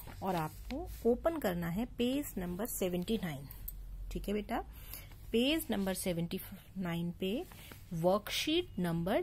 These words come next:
सेवेंटी सेवन given है और यहाँ पे topic है happy Diwali। ठीक है बेटा, जैसा कि आप सब जानते हैं, अब थोड़े ही दिन में दिवाली का festival आने वाला है।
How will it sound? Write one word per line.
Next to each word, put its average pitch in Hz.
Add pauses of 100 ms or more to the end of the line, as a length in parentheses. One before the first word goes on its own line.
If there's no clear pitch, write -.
सेवेंटी 185
सेवन 185
given 165
है 190 (520)
और 180
यहाँ 214 (100)
पे 175 (260)
topic 185
है 220 (540)
happy 208
Diwali। - (440)
ठीक 165
है 202
बेटा, 208 (640)
जैसा 226
कि 220 (140)
आप 190
सब 269
जानते 165
हैं, 202 (800)
अब 208 (480)
थोड़े 254
ही 339
दिन 196
में 185 (380)
दिवाली 175
का 277
festival 190
आने 175
वाला 160
है। 220